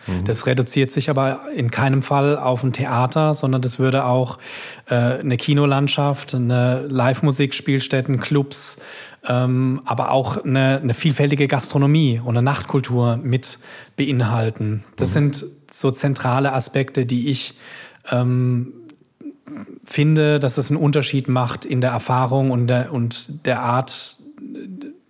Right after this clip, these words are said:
Speaker 2: der, der, der, der, ähm, der Lebensqualität in der Stadt. Einfach
Speaker 1: Mhm.
Speaker 2: sind das für mich zentrale Aspekte.
Speaker 1: In welcher Stadt hast du die freundlichsten Bewohner erlebt?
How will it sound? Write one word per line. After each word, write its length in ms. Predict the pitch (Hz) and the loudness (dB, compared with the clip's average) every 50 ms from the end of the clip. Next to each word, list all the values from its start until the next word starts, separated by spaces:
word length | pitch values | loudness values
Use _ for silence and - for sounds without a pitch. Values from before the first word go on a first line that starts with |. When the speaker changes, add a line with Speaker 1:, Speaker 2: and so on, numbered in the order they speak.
| _ _ _ - | _ _ _ -4
Speaker 2:
der, 220 | 127 123 127 143 | 0 2 2 2
der, 140 | 139 135 123 | 2 2 0
der, 180 | 120 131 123 117 | 2 2 2 2
der, 280 | 123 120 117 117 107 - - - - - - - - - - - - | 2 2 2 0 0 -4 -10 -16 -16 -16 -16 -18 -18 -20 -20 -12 -6
ähm, 540 | - 127 123 120 120 120 120 120 120 110 101 - - - - - _ _ _ _ _ - - - | -2 -2 0 0 2 2 0 0 0 -2 -6 -10 -16 -20 -20 -20 _ _ _ _ _ -6 -2 0
der 80 | 117 | 2
Lebensqualität 840 | 117 143 165 185 - - - 156 127 120 123 - - 120 120 120 135 | 2 2 2 2 2 0 0 0 2 2 2 2 0 0 0 0 0
in 80 | 123 | 0
der 100 | 113 113 | 0 0
Stadt. 380 | 110 - - 110 107 - - - - | 0 -2 -2 -4 -4 -6 -12 -8 -4
Einfach 380 | - 117 117 - - - 87 | -4 -2 -2 -2 -2 -2 -4
Speaker 1:
Mhm. 100 | 101 107 - - _ _ - | -6 -8 -10 -14 _ _ -10
Speaker 2:
sind 220 | - - 123 117 | -6 -2 -2 0
das 160 | 117 113 - | 0 -2 -4
für 160 | - - - | -4 -4 -2
mich 220 | 123 117 123 - - | 0 0 0 -2 -2
zentrale 380 | - 120 113 110 110 110 110 | -2 -2 -2 -2 -2 -2 -2
Aspekte. 500 | 113 113 - - - 113 - - 123 110 98 - _ _ _ _ _ _ - - | -4 -4 -6 -6 -6 -8 -6 -6 -6 -8 -8 -10 _ _ _ _ _ _ -12 -8
Speaker 1:
In 100 | 101 87 | -6 -4
welcher 240 | 80 82 78 - 92 | -4 -4 -4 -4 -6
Stadt 320 | 85 - - 95 87 - - | -6 -4 -4 -4 -4 -4 -4
hast 200 | 92 - - - | -6 -6 -4 -6
du 80 | 98 | -4
die 80 | 85 87 | -4 -4
freundlichsten 920 | - - - - - 180 - - - 95 92 - - - - 101 90 90 87 | -6 -6 -4 -2 -2 -2 -2 -2 -4 -6 -8 -8 -12 -8 -4 -4 -4 -2 -2
Bewohner 480 | 92 87 78 85 82 82 95 104 107 104 | -4 -4 -4 -4 -2 -2 -2 -2 -2 -4
erlebt? 400 | 107 113 110 110 123 - - | -4 -6 -6 -8 -10 -12 -14